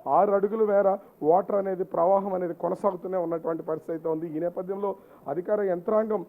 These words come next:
ఆ, ఈ, ఏం చేస్తున్నటువంటి సహాయక చర్యలు, ఆ, బ-, మనమైతే చూడొచ్చు. ఇక చూస్తున్నాం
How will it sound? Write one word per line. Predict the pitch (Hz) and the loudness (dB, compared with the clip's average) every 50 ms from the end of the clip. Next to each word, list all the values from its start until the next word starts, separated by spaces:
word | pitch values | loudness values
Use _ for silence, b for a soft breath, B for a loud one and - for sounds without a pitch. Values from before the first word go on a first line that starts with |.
| B B B - 160 | B B B -6 -4
ఆ, | 165 | -4
ఈ, | 175 175 175 180 | -4 -4 -6 -8
ఏం | 175 170 180 180 165 - | -8 -8 -10 -12 -10 -10
చేస్తున్నటువంటి | 196 202 202 - - 226 208 202 208 208 208 180 196 185 | -10 -10 -8 -8 -8 -8 -8 -8 -6 -8 -8 -8 -8 -10
సహాయక | - 185 180 180 202 196 202 196 190 - - | -10 -10 -10 -8 -6 -6 -8 -8 -8 -8 -8
చర్యలు, | 185 180 185 202 190 196 196 190 B B B B B - | -6 -4 -4 -2 0 0 -2 -2 B B B B B 0
ఆ, | 165 170 170 | 0 0 0
బ-, | 165 165 170 170 170 170 | -2 -2 -2 -2 -2 -2
మనమైతే | 170 175 175 175 185 185 180 208 190 - | -2 -4 -2 -2 -4 -4 -4 -6 -6 -4
చూడొచ్చు. | 202 190 196 190 - 202 | -4 -4 -4 -4 -2 -2
ఇక | 180 165 156 156 - - | -2 -4 -6 -10 -8 -6
చూస్తున్నాం | 214 226 220 - 240 220 202 180 | -6 -6 -2 0 2 2 2 0